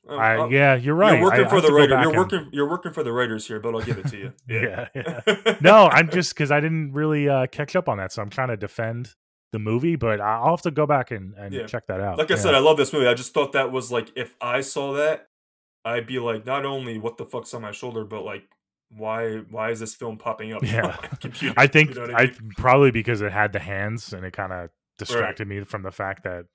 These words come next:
Speaker 2: you
Speaker 1: Right,
Speaker 2: know,
Speaker 1: right, right.
Speaker 2: "Wait,
Speaker 1: Well,
Speaker 2: why is
Speaker 1: that,
Speaker 2: this
Speaker 1: they wanted
Speaker 2: happening?"
Speaker 1: to
Speaker 2: Yeah.
Speaker 1: distract you. They did their
Speaker 2: <laughs> Yeah.
Speaker 1: job. Yeah.
Speaker 2: Yeah.
Speaker 1: <laughs>
Speaker 2: But it's almost
Speaker 1: So,
Speaker 2: like, why'd
Speaker 1: um,
Speaker 2: they put that in in the first place, you
Speaker 1: Yeah,
Speaker 2: know?
Speaker 1: it could have done without that. I thought the
Speaker 2: Could have done
Speaker 1: Bagul
Speaker 2: that, yeah.
Speaker 1: scare was enough,
Speaker 2: Yeah.
Speaker 1: you know, and that was more effective.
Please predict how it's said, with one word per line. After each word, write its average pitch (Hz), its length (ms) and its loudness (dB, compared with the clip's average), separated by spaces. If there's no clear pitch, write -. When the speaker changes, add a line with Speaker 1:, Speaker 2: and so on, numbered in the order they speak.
Speaker 2:
you - 60 -6
Speaker 1:
Right, 127 140 2
Speaker 2:
know, 117 60 0
Speaker 1:
right, 113 120 0
right. 107 240 -10
Speaker 2:
"Wait, 101 160 -2
Speaker 1:
Well, 85 180 -4
Speaker 2:
why 135 80 4
is 135 100 4
Speaker 1:
that, - 40 -12
Speaker 2:
this 101 100 -12
Speaker 1:
they 139 120 4
wanted 139 240 0
Speaker 2:
happening?" 131 80 -2
Speaker 1:
to 120 80 -2
Speaker 2:
Yeah. 117 100 0
Speaker 1:
distract 101 380 -6
you. 101 120 -14
They 110 160 -4
did 175 200 2
their 214 100 -2
Speaker 2:
<laughs> 214 40 -12
Yeah. 113 240 0
Speaker 1:
job. - 60 -8
Yeah. - 160 -4
Speaker 2:
Yeah. - 720 -2
Speaker 1:
<laughs> - 80 -20
Speaker 2:
But 123 80 -4
it's 127 120 0
almost 135 220 2
Speaker 1:
So, 127 60 4
Speaker 2:
like, 123 100 0
why'd 113 80 2
Speaker 1:
um, 117 60 -2
Speaker 2:
they 113 100 -2
put 123 200 -8
that 95 180 -6
in 95 240 -8
in 92 100 -14
the 95 60 -16
first - 280 -12
place, 156 120 -6
you 180 80 2
Speaker 1:
Yeah, 185 300 2
Speaker 2:
know? - 40 -4
Speaker 1:
it 160 140 0
could 226 140 0
have - 120 2
done 170 120 -2
without 131 360 4
that. 123 120 2
I 117 40 -2
thought 151 240 0
the 147 100 0
Speaker 2:
Could 117 120 0
have 104 100 -6
done 131 140 0
Speaker 1:
Bagul 135 100 -2
Speaker 2:
that, - 100 0
yeah. 101 60 -4
Speaker 1:
scare 139 280 2
was 120 200 -2
enough, 113 500 -2
Speaker 2:
Yeah. 98 200 -2
Speaker 1:
you 90 60 -8
know, 104 220 -14
and 120 120 -6
that 123 140 2
was 117 180 -2
more 117 160 -2
effective. 139 480 -6